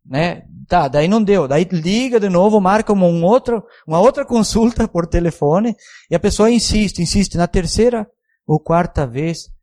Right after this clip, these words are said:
ele atende a pessoa daí pessoalmente, daí ele começa a tratar a pessoa. Sabe qual é o propósito disso?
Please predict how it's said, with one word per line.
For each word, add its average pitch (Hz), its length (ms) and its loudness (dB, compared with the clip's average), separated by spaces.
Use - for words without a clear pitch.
ele 151 220 -2
atende 143 400 -4
a 139 60 -2
pessoa 123 420 -2
daí 113 240 -2
pessoalmente, 131 720 -4
daí 117 120 -2
ele 147 100 0
começa 160 360 0
a - 20 -6
tratar 170 280 -4
a 156 60 -4
pessoa. 165 440 -8
Sabe 175 220 -2
qual 160 140 0
é 175 40 4
o 170 60 0
propósito 147 540 -2
disso? 131 420 -4